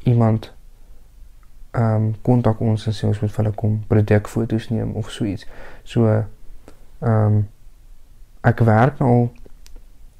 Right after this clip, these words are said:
twee jaar, omdat ek nou al twee jaar geswat het, werk ek so te sê al twee jaar in die industrie. Want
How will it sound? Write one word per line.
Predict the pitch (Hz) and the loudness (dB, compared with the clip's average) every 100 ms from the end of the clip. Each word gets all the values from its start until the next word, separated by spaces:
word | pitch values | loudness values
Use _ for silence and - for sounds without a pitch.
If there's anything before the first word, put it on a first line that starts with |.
| - | 2
twee | 151 143 | 4 6
jaar, | 123 113 - | 6 4 4
omdat | 135 151 | 2 2
ek | 135 | 2
nou | 120 | 2
al | |
twee | - 127 | 2 2
jaar | 113 - | 2 0
geswat | - - 123 - | -10 -2 -2 -2
het, | 101 - - - - - - - - - - - - | -8 -8 -16 -16 -16 -16 -16 -16 -20 -18 -16 -14 -2
werk | 110 113 117 135 131 | 2 4 4 2 0
ek | - | 0
so | 120 | 0
te | 117 | 0
sê | - | 0
al | 113 107 | 0 0
twee | 117 113 | 0 2
jaar | 107 107 | 2 0
in | 110 | -2
die | - | 0
industrie. | 110 107 - 107 101 - - - - - - | -2 -2 -4 -6 -8 -14 -20 -20 -20 -20 -4
Want | 120 107 107 104 | 0 2 2 -2